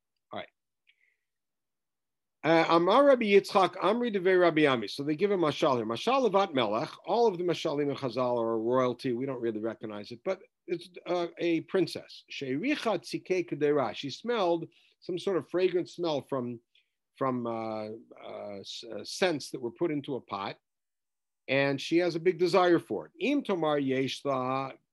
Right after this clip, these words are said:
Gnai. If we bring it to her publicly, so it's degrading. Lo Tomar Yesh La Tsar. If we don't say anything about it, then she has pain. Hitchilu Avadeh Lavi B'chshai. So what happened is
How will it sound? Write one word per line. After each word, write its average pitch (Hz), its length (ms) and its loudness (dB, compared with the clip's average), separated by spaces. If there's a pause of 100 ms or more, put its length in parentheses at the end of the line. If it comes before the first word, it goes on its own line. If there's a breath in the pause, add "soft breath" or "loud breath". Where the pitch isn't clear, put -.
(720)
Gnai. 165 360 2 (1500)
If 240 260 0
we 147 460 6
bring 147 280 4
it 135 140 0
to 135 220 0
her 123 320 -2 (340)
publicly, 131 560 0
so 127 180 -6
it's 117 120 -10
degrading. 156 520 2 (520)
Lo 247 180 10
Tomar 165 440 0
Yesh 139 360 -2
La 165 80 -2
Tsar. 220 360 0
If - 120 -10
we 131 60 -4
don't 254 240 2
say 165 160 -2
anything 131 320 -4
about 120 280 -2
it, 139 100 -8
then 143 140 -6
she 151 160 -8
has 156 180 -6
pain. 240 360 -2 (360)
Hitchilu 247 480 0
Avadeh 233 120 0
Lavi 220 440 4
B'chshai. 170 420 0
So 156 180 -2
what 202 100 -2
happened 233 300 0
is 190 240 2